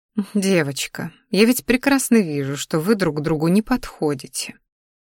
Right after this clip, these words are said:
ответила тетушка, скинув с колен кота. Тот недовольно фыркнул, дернул хвостом, но больше ничего себе не позволил, явно опасаясь хозяйского пинка.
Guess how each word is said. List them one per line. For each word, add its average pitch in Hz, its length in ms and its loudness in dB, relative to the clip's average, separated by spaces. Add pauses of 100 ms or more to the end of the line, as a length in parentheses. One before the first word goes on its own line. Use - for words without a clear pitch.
ответила 170 420 2
тетушка, 185 520 0
скинув 226 380 4
с - 80 -4
колен 165 340 2
кота. 139 380 -8 (500)
Тот - 220 2
недовольно 180 580 4
фыркнул, 160 500 -2 (220)
дернул 214 420 6
хвостом, 240 640 2 (280)
но 233 160 6
больше 285 340 2
ничего 233 420 4
себе 202 300 2
не 196 100 2
позволил, 151 640 0 (120)
явно 208 380 2
опасаясь 156 520 2
хозяйского 156 600 2
пинка. 143 460 -4